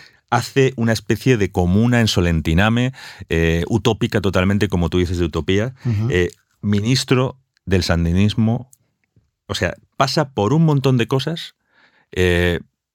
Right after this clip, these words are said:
Speaker 1: que es, no sé si es llamarlo un mar de contradicciones o sin-, simplemente que lo que vive lo vive con radicalidad. ¿Tú cómo lo vives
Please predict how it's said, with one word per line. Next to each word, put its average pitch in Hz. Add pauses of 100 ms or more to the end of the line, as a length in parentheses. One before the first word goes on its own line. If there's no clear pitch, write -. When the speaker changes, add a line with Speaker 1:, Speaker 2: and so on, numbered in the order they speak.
(280)
Speaker 1:
que 104
es, -
no 117
sé 185
si 131
es - (280)
llamarlo 95
un 110
mar 123
de 98
contradicciones 95 (220)
o 95
sin-, 92
simplemente 131
que 101
lo 87
que 90
vive 110
lo 95
vive 98
con 85
radicalidad. 76 (440)
¿Tú 131
cómo 139
lo 101
vives 85